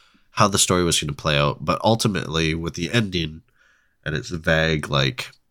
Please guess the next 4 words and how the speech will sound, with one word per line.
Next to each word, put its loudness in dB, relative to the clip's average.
not -2
knowing 0
which -4
way 0